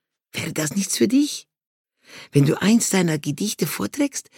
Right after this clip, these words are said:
bekommst du vielleicht einen Preis.“ Mama Carlotta überflog den Artikel,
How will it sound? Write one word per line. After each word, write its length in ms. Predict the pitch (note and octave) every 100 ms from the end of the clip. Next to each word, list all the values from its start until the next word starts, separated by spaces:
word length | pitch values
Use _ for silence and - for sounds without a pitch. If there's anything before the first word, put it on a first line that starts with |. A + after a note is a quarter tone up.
| - -
bekommst 440 | - C#3+ G3 G#3 -
du 40 |
vielleicht 480 | F3+ F3+ G3 B3 -
einen 200 | G#3+ G#3+
Preis.“ 560 | D4 D4+ C#4 - - - _ _ _ _ _ _ _ _ _ _ _ _ _ -
Mama 240 | G#3+ A#3
Carlotta 560 | G#3+ G3+ F#3 F3+ F#3+ F#3+
überflog 540 | D3+ D#3+ - F#3+ G3+
den 160 | - C3+
Artikel, 480 | A#2+ - F#3+ G3+